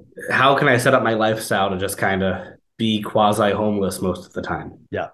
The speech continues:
Speaker 1: And how do you do that? Because you have this record label, you have a bunch of obligations to other people. You don't have kids, but, like, you're,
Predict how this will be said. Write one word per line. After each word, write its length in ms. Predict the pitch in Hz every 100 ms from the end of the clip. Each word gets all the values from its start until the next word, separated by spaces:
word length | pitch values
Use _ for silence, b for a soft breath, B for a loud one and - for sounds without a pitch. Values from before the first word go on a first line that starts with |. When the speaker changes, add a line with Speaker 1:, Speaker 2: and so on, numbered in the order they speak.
| _ -
Speaker 1:
And 140 | 120
how 200 | 120 165
do 80 | 180
you 120 | 180
do 160 | 147 196
that? 200 | 143 87
Because 240 | 123 113
you 100 | 117
have 220 | 107 123
this 180 | 127 123
record 300 | 135 170 135
label, 240 | 98 90 95
you 120 | 95
have 220 | 113 113
a 60 | 110
bunch 180 | 107
of 60 | 110
obligations 600 | 107 107 101 127 - -
to 100 | 104
other 160 | 98 95
people. 200 | 95 92
You 60 |
don't 100 | 120
have 140 | 127 98
kids, 240 | 151 -
but, 140 | 98 95
like, 160 | 95
you're, 400 | 98 98 95 92